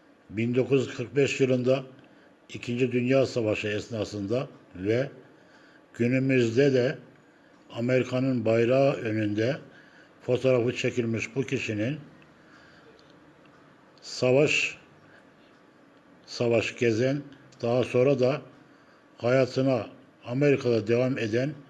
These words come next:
bu adamın zaman gezgini olduğu görüşü ağır basmaktadır. Çinli arkeologlar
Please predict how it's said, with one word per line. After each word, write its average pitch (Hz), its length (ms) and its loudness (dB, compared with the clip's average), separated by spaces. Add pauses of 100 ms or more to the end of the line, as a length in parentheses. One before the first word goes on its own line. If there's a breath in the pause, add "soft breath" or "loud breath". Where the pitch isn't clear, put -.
(540 loud breath)
bu 147 160 -4
adamın 131 540 2 (500 soft breath)
zaman 120 480 0
gezgini 117 440 2
olduğu 113 640 0
görüşü 120 540 0 (400 loud breath)
ağır 127 320 0
basmaktadır. 110 840 -4 (3250)
Çinli 143 380 0
arkeologlar 123 800 0